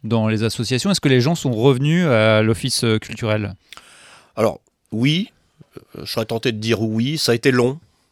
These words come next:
Speaker 2: Il y a eu, il a fallu, euh, de longs mois, d'autant plus qu'on a eu des, plusieurs confinements, euh, successifs.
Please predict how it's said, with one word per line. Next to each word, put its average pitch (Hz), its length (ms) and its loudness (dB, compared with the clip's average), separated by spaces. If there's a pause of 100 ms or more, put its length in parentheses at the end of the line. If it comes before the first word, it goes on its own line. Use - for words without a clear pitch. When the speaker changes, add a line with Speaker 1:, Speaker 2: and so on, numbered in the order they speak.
(220)
Speaker 2:
Il 107 40 -6
y 104 60 -4
a - 20 -6
eu, 104 100 -6
il 104 100 -2
a 101 40 -2
fallu, 110 360 -4
euh, 98 480 -4
de 98 120 -8
longs 110 140 -2
mois, 139 160 0
d'autant 110 140 0
plus 123 200 -8
qu'on 107 380 -4
a 107 60 -2
eu 123 100 -4
des, 113 160 -6
plusieurs 123 420 -6
confinements, 113 760 -6
euh, 92 320 -6
successifs. 107 720 -8